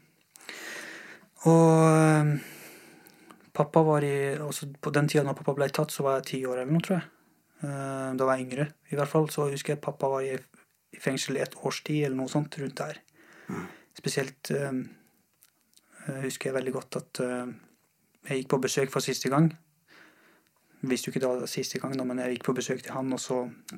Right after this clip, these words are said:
Speaker 1: ga han en skikkelig klem.
Speaker 2: Mm.
Speaker 1: Og så han favnet meg,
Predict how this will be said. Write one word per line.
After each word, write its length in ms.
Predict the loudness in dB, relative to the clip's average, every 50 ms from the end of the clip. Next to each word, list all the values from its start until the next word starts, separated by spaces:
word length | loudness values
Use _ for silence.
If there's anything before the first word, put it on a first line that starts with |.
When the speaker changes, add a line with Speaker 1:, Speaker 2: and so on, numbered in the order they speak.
| -16 _ _
Speaker 1:
ga 120 | -2 -2 0 0
han 80 | -2 -2
en 60 | -2
skikkelig 260 | -2 -2 -2 -2 0
klem. 220 | 0 2 0 0 -2 -6 _ _ _ _ _ _
Speaker 2:
Mm. 160 | -6 -6 -6 -6 -8 -12 -10
Speaker 1:
Og 40 | -6
så 80 | -4 -4 -4 -4 -6 -10 -2
han 220 | 2 2 4 4 2 0 -4 -8 -12 -14 -2
favnet 340 | 4 6 6 6 6 2 0
meg, 220 | 0 -2 -4 -6